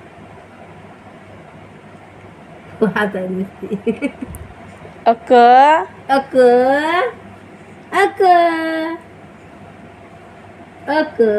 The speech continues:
Speaker 1: दादा लियो ना. दादा. बाईले पाले या. अक. अक. अक.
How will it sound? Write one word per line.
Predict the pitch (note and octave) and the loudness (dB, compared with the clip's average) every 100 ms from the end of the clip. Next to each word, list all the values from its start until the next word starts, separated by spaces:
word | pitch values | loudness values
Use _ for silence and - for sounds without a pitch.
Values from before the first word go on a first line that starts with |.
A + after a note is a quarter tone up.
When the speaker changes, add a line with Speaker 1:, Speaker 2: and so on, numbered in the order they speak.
| A3 A#3+ C4+ D4+ D#4+ F#4 A#4 - - - - - - - - - - A3+ | 0 0 0 0 -2 -4 -8 -16 -20 -20 -20 -20 -20 -20 -20 -20 -14 -2
Speaker 1:
दादा | C4+ C#4+ | 0 0
लियो | C4+ C4 B3 | 0 2 2
ना. | G3+ F3+ E3 - - - - - | 0 -4 -10 -18 -20 -20 -20 -8
दादा. | G#3+ A#3 B3+ B3+ C4+ C#4+ D4+ E4+ A#4+ G#4+ - - - - - - - - - - - - - - | -4 0 0 0 0 0 0 0 -2 -6 -18 -20 -20 -20 -20 -20 -20 -20 -20 -20 -20 -20 -20 -10
बाईले | G3+ A3 A#3 B3 | -4 0 2 2
पाले | B3 B3 B3+ C#4 | 0 -2 -2 -2
या. | D4 E4+ F#4 B3 F#3+ G3 - - - - - - - - - - - - - - - - - - - - - - - - - - - - - - - | 0 0 0 -2 -8 -12 -16 -20 -20 -20 -20 -20 -20 -20 -20 -20 -20 -20 -20 -20 -20 -20 -20 -20 -20 -20 -20 -20 -20 -20 -20 -20 -20 -20 -20 -16 -4
अक. | F#4 - G#4 F#4+ F4+ F4 E4+ E4+ E4 - - - - - - - - - - - - - - - F#4+ | -4 -2 2 4 4 2 -2 -6 -6 -10 -18 -20 -20 -20 -20 -20 -20 -20 -20 -20 -20 -20 -20 -10 -4
अक. | - - D#5 D5+ C#5+ C#5 C5+ C5+ C5 - - - - - | -4 -2 -2 0 0 -2 -2 -6 -10 -20 -20 -20 -16 -6
अक. | G5+ F#5 | -6 -4